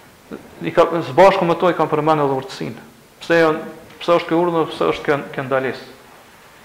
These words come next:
Ka se kur po përmendet shkaku, atëherë shkaku është vetë urtësia.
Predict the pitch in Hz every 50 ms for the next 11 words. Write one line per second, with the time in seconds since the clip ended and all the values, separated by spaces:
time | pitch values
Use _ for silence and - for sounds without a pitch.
0 | - - - - 139 123 - 139 131 - 143 - 151 135 - 147 143 156 185 202
1 | 202 196 196 - - - - 214 208 208 - 233 233 - - - - - - -
2 | - - 131 - - 143 139 - - 185 196 196 190 202 180 165 175 208 202 202
3 | 202 190 - - 226 214 170 131